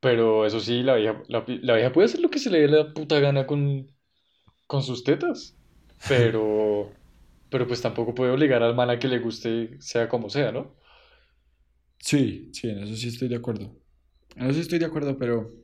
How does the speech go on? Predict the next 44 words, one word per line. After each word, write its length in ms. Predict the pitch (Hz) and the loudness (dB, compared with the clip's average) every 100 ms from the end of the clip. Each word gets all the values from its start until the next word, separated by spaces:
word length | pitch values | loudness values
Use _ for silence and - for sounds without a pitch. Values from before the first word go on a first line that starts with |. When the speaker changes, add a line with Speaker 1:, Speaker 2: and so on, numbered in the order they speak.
| _ _ _ _ _ _ _ - - | _ _ _ _ _ _ _ -20 -14
Speaker 2:
es 100 | - | -10
que 100 | - | -8
sí 120 | 113 | -6
es 100 | 107 | -6
una 140 | 107 107 | -6 -6
situación 440 | 107 117 110 110 | -6 -6 -4 -4
muy 100 | 107 | -6
compli-, 400 | 113 107 - 104 | -6 -6 -8 -12
o 260 | - - - | -16 -20 -4
sea, 360 | 113 104 98 - - | -2 0 -4 -10 -14
fue 120 | 101 | -14
pucha, 340 | - 107 - - | -10 -8 -8 -12
sí, 320 | - - - _ _ | -14 -14 -16 _ _
yo 140 | - - | -20 -18
no 140 | 98 | -10
sabría 320 | 110 110 104 | -6 -4 0
ni 60 | 135 | 4
Speaker 1:
Pero 80 | 127 | 4
Speaker 2:
qué. 100 | 123 | 4
Speaker 1:
no, 160 | 123 | 2
o 60 | 113 | 2
sea, 340 | 123 104 - _ _ _ _ | 0 -2 -8 _ _ _ _
pero 160 | 135 | 0
si 120 | 127 117 | 2 0
las 120 | - | 2
tiene 220 | 127 117 | 0 0
perfectas 540 | 156 151 147 - 123 127 | 0 0 0 0 -4 -4
y 60 | |
se, 120 | 127 | -2
y 120 | 147 143 | -2 0
se 100 | 143 | 0
las 140 | 151 | -2
quiere, 380 | - 123 117 120 120 131 - _ _ _ | -2 -2 0 -2 -6 -14 -16 _ _ _
se 220 | - - | -8 -2
las 160 | 120 117 | -2 -2
quiere 260 | 131 123 120 | 0 0 0
operar 440 | 139 139 151 139 120 | -4 2 4 4 2
para 160 | 127 | 0
tenerlas 300 | 139 151 123 | 0 -2 -2
más, 260 | 123 202 151 135 135 - _ _ _ _ _ _ _ _ | -2 -4 -6 -12 -14 -20 _ _ _ _ _ _ _ _
no 160 | 120 113 | -4 -2
sé, 280 | 135 143 139 | 2 0 0
le 200 | 123 123 | 0 0
rogaría 840 | 117 127 120 110 127 135 135 - | 2 0 2 2 2 2 0 -4